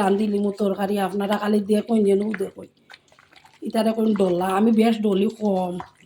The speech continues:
ডলি উলি না বেশি, একটু সময় করিয়া রাখি দিলেও হয়। আর এরপরে কুকারের মাঝে এক সিটি দিলাই, মু ফাটা করি কথা, পরে আর দাঁতরে কষ্ট দিয়ে কিতা করতাম, থালা লইয়া দেখ মতাই সিদ্ধ হইছে। বৃদ্ধ, ইয় কষি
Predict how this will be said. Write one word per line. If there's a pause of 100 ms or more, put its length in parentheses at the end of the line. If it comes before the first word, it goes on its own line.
(100)
ডলি
উলি
না (100)
বেশি, (1000)
একটু (140)
সময়
করিয়া (100)
রাখি
দিলেও (120)
হয়।
আর
এরপরে (600)
কুকারের
মাঝে
এক
সিটি
দিলাই,
মু
ফাটা
করি (160)
কথা, (100)
পরে (100)
আর (460)
দাঁতরে (100)
কষ্ট (140)
দিয়ে
কিতা (100)
করতাম,
থালা
লইয়া
দেখ
মতাই
সিদ্ধ
হইছে। (1800)
বৃদ্ধ, (320)
ইয়
কষি